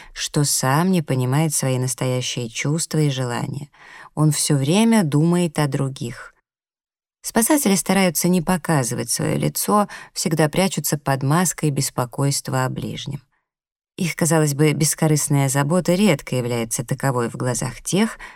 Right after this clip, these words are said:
на кого она направлена. Спасатели ведут в голове строгий учет всего, что делают, и это помогает им испытывать чувство превосходства. Поэтому в какой-то момент они становятся преследователями,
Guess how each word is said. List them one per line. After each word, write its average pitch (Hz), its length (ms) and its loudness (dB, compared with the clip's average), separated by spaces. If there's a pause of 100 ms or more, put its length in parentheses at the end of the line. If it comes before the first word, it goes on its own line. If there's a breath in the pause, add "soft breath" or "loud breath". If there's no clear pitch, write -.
(100)
на 147 120 2
кого 131 240 0
она 135 200 2
направлена. 135 720 -2 (840 loud breath)
Спасатели 240 540 2
ведут 185 280 2
в 160 60 -2
голове 180 460 4
строгий 135 640 0
учет 120 320 -6
всего, 214 500 0
что 135 260 -2
делают, 190 560 0 (320 loud breath)
и - 100 -2
это 330 180 2
помогает 226 680 4
им 294 180 4
испытывать 226 760 -2
чувство 160 500 -2
превосходства. 160 1080 -4 (1120)
Поэтому 143 480 2
в - 100 -6
какой-то 131 460 -2
момент 135 540 2
они 123 120 -2
становятся 131 540 -2
преследователями, 185 1120 0